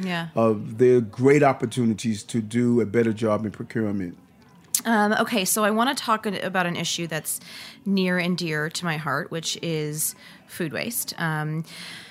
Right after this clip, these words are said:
Speaker 1: s-, the sanitation department has, um, called recycling the biggest new opportunity not yet tapped. And, um, as of two thousand seventeen, um, which is, I think, the last year we have a robust, rep-, like, that they've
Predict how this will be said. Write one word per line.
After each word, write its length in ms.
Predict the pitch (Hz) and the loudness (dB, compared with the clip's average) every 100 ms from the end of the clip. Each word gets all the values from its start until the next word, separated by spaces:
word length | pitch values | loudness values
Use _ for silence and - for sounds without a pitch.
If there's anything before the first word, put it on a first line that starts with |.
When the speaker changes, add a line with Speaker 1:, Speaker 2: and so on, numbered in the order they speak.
| - - | -20 -4
Speaker 1:
s-, 300 | - - - | 0 2 2
the 200 | 240 233 | 2 2
sanitation 540 | 233 254 233 254 247 | 2 2 0 0 2
department 580 | 240 208 208 196 190 185 | 0 2 2 4 2 0
has, 720 | 214 220 190 175 175 170 - - | -2 2 2 2 2 0 -2 0
um, 380 | 190 170 165 170 | 0 2 0 -4
called 460 | - 180 180 180 180 | -2 0 0 -2 -2
recycling 800 | 175 175 170 180 165 160 165 165 | -2 -2 -2 -2 -2 -2 -2 -2
the 180 | 170 | -4
biggest 600 | 156 175 170 170 - - - - | -2 -2 0 -2 -4 -6 -8 -6
new 300 | 180 175 175 | -2 -2 -2
opportunity 560 | 165 175 170 165 165 | -4 -6 -6 -4 -4
not 260 | 160 151 - | 0 0 2
yet 240 | 160 - | 0 -2
tapped. 560 | - 147 151 254 - - | -2 2 4 2 -4 -6
And, 480 | 175 170 170 165 165 - | -2 0 0 0 -2 -2
um, 360 | 170 160 156 160 | 0 2 2 2
as 400 | 160 170 190 170 | 2 4 2 0
of 480 | 170 160 160 165 - - - - - - - | 0 2 0 -2 -8 -18 -20 -20 -20 -12 -6
two 120 | 175 | 0
thousand 280 | 185 175 175 | 2 2 -2
seventeen, 800 | 170 165 - 170 151 147 175 - | 0 0 -2 -2 0 0 -2 -4
um, 320 | - 156 139 147 | -4 -2 -2 -2
which 160 | 151 | -6
is, 100 | 160 | -6
I 60 | 151 | -4
think, 220 | 151 147 | -6 -6
the 100 | 151 | -4
last 380 | 143 139 143 - | 0 2 0 -4
year 140 | 156 | -6
we 100 | 143 | -4
have 220 | 165 135 139 | -2 -4 -4
a 80 | |
robust, 440 | 139 143 131 135 - | -6 -4 -4 -4 -6
rep-, 220 | 147 - | -10 -10
like, 160 | 131 - | -10 -8
that 140 | 131 | -10
they've 260 | 139 139 | -6 -6